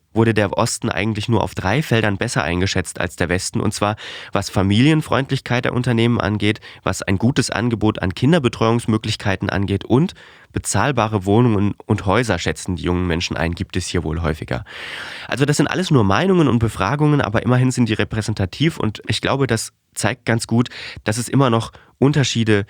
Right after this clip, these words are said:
gibt, zumindest in den Köpfen zwischen Ost und West und das auch bei jungen Menschen. Ich denke also, es gibt viel, über das wir sprechen können, was auch mit unserem Jetzt zu tun hat und das möchte ich in diesem Podcast mit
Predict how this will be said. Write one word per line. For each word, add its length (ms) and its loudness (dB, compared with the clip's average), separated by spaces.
gibt, 320 -2
zumindest 460 4
in 60 0
den 120 2
Köpfen 340 0
zwischen 300 -2
Ost 280 -4
und 140 -2
West 240 -4
und 120 -6
das 200 -4
auch 280 0
bei 140 0
jungen 300 2
Menschen. 360 -6
Ich 100 -2
denke 220 2
also, 180 0
es 80 -2
gibt 220 -4
viel, 240 4
über 260 2
das 220 -2
wir 100 6
sprechen 380 0
können, 420 0
was 200 -4
auch 180 -4
mit 160 0
unserem 320 2
Jetzt 420 -4
zu 80 -6
tun 300 0
hat 160 0
und 80 -4
das 100 0
möchte 240 2
ich 80 0
in 80 -2
diesem 240 -2
Podcast 540 -2
mit 200 0